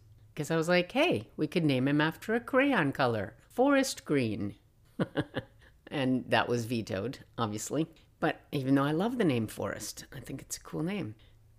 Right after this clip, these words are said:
But then I started calling him Indiana, because Indiana Jones is awesome, and who wouldn't want to be Indiana Jones?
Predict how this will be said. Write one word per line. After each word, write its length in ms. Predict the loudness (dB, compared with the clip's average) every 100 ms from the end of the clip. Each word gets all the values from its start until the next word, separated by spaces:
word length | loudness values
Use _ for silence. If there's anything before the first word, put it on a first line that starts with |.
| 0
But 160 | 4 8
then 200 | 8 6
I 120 | 4
started 400 | 6 6 6 0
calling 340 | 2 4 6
him 240 | 6 6 4
Indiana, 680 | 4 4 4 2 2 -2 -6 -14 -20 -20 _ _ -4
because 640 | -4 -2 -4 -4 -4 -8 -4
Indiana 460 | 0 4 4 6 4
Jones 760 | 6 6 8 6 6 4 0 -4
is 260 | -2 0 6
awesome, 760 | 8 8 4 2 6 6 4 0 -8 -2
and 400 | 0 2 0 -2
who 220 | 0 4
wouldn't 260 | 6 6 4
want 160 | 2
to 40 | 4
be 160 | 4
Indiana 400 | 4 4 2 0
Jones? 520 | 0 2 2 2 0